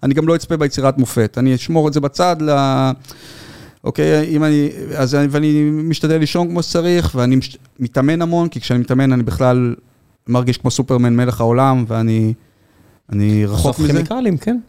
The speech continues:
Speaker 1: נכון.
Speaker 2: אתה יודע, הטיפול פסיכיאטרי זה בסוף כימיקלים, זה, זה מה שזה,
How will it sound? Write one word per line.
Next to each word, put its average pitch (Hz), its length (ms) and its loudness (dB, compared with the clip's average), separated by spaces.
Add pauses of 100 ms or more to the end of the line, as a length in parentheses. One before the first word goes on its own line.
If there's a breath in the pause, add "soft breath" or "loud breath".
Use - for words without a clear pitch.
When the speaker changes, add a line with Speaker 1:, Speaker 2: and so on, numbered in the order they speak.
Speaker 1:
נכון. 131 420 0
Speaker 2:
אתה 175 100 -4
יודע, 127 120 -2 (120)
הטיפול 139 360 0
פסיכיאטרי 139 600 0
זה 120 100 0
בסוף 117 340 -2
כימיקלים, 107 640 0
זה, 131 260 0
זה 127 220 0
מה 156 100 2
שזה, 101 460 0